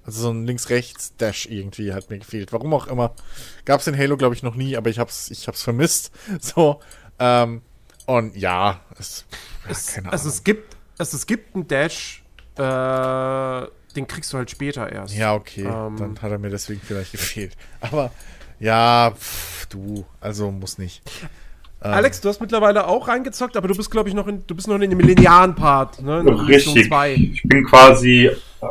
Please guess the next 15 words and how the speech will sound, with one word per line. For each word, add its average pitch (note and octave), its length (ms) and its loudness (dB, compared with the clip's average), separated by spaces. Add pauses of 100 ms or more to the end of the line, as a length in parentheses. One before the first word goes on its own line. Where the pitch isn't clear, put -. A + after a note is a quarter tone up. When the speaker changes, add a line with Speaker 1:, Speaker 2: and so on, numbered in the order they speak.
Speaker 3:
äh, B2+ 280 10 (1200)
als D#3 200 8
wir D#3 100 10
angefangen E3 340 6
haben D3 120 8
im C#3 140 6
Podcast, - 420 4
hab C#3 160 8
ich C3+ 140 -2
grad C3+ 400 6
quasi B2 340 6
diesen A#2 360 -4 (360)
kurzen, C3+ 460 4
kleinen A#2+ 380 4
Endgegner, B2+ 600 0